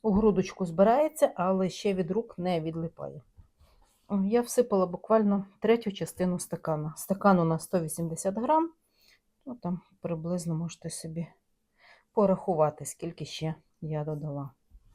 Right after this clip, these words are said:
Якщо в мисці вам незручно вимішати,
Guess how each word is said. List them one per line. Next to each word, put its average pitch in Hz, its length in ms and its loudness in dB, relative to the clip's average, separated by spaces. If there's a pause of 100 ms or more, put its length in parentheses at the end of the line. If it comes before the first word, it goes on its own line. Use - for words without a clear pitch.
(260)
Якщо 220 360 4
в 214 40 4
мисці 208 340 4
вам 170 260 0
незручно 226 540 0
вимішати, 311 720 0